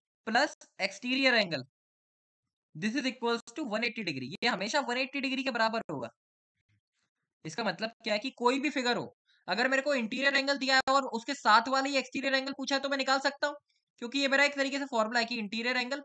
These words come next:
plus exterior angle, this is equals to one eighty degree, क्योंकि ये दोनों एक straight line पर आते हैं। समझ में आ रहा है क्या बोल रहा हूँ मैं? अगर मान लो मैं कोई pentagon भी बनाता हूँ, जैसे मैंने pentagon क्या होता है, पांच side वाला figure, अगर मैंने ये बनाया, ठीक है,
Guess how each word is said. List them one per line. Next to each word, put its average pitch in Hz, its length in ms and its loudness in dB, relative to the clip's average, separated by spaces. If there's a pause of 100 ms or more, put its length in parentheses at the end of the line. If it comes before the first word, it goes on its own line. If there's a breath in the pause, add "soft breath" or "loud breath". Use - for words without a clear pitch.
plus 269 160 -2
exterior 226 440 -4
angle, 247 240 -6
this 240 120 -10
is 247 120 -6
equals 233 220 -6
to 254 80 -6
one 226 140 -2
eighty 208 180 -10
degree, 143 180 -6
क्योंकि 214 200 -8
ये 262 100 0
दोनों 254 180 0
एक 277 180 -4
straight 254 280 -2
line 226 180 0
पर 208 100 -4
आते 139 160 -2
हैं। 139 60 -8
समझ 160 160 -6
में 226 120 -2
आ 226 40 4
रहा 247 40 2
है 294 60 -2
क्या 302 100 -2
बोल 254 140 -4
रहा 190 80 -4
हूँ 139 80 -8
मैं? 117 80 -16 (580 loud breath)
अगर 208 200 2
मान 220 260 0
लो 254 80 -2
मैं 233 120 -2
कोई 254 200 -6
pentagon 233 480 0
भी 240 80 -8
बनाता 143 260 -6
हूँ, 127 80 -12
जैसे 156 160 -10
मैंने 214 180 -6
pentagon 226 420 -2
क्या 247 100 -2
होता 226 180 -4
है, 262 140 -6
पांच 220 160 -2
side - 240 -4
वाला 139 180 -2
figure, 113 220 -12 (440)
अगर 202 180 -2
मैंने 247 180 -2
ये 233 140 -2
बनाया, 123 360 -6
ठीक 226 120 -8
है, 262 100 -4